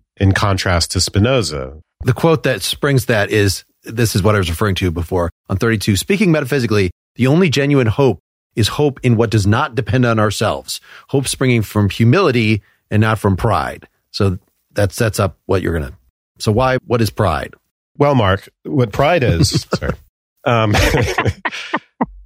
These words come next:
Speaker 1: <laughs> what he wants to say is belief in progress is not true hope. It actually, true hope springs from humility rather than pride. And pride is really about, it's not, as Spinoza said, about estimating oneself too highly. It's not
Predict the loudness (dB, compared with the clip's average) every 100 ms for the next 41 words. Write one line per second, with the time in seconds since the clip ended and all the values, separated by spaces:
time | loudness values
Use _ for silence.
0 | -12 -12 _ _ _ -6 0 2 4 2
1 | 2 -2 0 2 2 0 2 2 0 -2
2 | 0 0 2 0 0 -2 -2 -2 -4 -6
3 | -2 -2 -4 -8 -12 -20 -4 0 2 2
4 | 0 0 2 2 0 -4 -6 -2 2 2
5 | 0 -2 0 0 -2 -4 0 2 4 2
6 | 2 -2 -6 _ _ -2 0 2 2 0
7 | 0 2 2 2 -2 -8 _ -2 0 -2
8 | -2 0 2 2 0 0 -2 0 2 2
9 | 0 2 2 0 -4 -4 -2 0 -2 -4
10 | -2 0 2 2 -2 0 0 0 0 0
11 | -2 -8 -4 -2 0 2 2 2 2 2
12 | 2 2 0 -2 -2 -2 0 -2 -2 -4
13 | -4 -2 -2